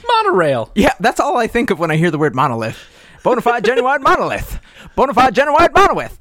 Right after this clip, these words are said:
Speaker 2: Say it
Speaker 1: A
Speaker 2: three times fast.
Speaker 1: monolith?
Speaker 2: Don't make me do it again.
Speaker 1: Uh, you're talking about two thousand one, A Space Odyssey, like the
Speaker 2: Yes.
Speaker 1: silver chromatic slab in the middle of the desert.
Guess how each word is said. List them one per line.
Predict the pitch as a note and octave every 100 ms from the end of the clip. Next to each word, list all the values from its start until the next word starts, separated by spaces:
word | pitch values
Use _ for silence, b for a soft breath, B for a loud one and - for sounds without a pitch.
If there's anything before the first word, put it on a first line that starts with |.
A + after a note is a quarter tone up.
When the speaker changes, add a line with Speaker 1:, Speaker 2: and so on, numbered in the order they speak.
| b -
Speaker 2:
Say | D#3+
it | F3+
Speaker 1:
A |
Speaker 2:
three | D#3+
times | F3+ E4
fast. | C4
Speaker 1:
monolith? | A#2 C3
Speaker 2:
Don't | F#3+ F3
make | F#3+
me | E3+
do | F#3
it |
again. | F#3 D#3 F#3 - B B
Speaker 1:
Uh, | G#3 -
you're | G3+ F3+ G3+
talking | B3 A3 G#3 F#3+
about | E3+ D#3+
two | F#3
thousand | F#3+ E3+ D#3
one, | D3+
A | C3
Space | - C3 C3+
Odyssey, | A2 A2 A2+ -
like | B2+ B2
the |
Speaker 2:
Yes. | E3+ B2+ A#2+
Speaker 1:
silver | - - E3+ D#3 D#3+ D3+
chromatic | - E3 C#3+ C#3 C#3+ C#3 - - B B
slab | - - D#3+ D3 C3 A#2 A2+ A#2+
in | C3+
the | B2
middle | A#2+ C3 B2+ A#2+ -
of | A#2 A2+ A2
the | A2+
desert. | A2 A2 F#2+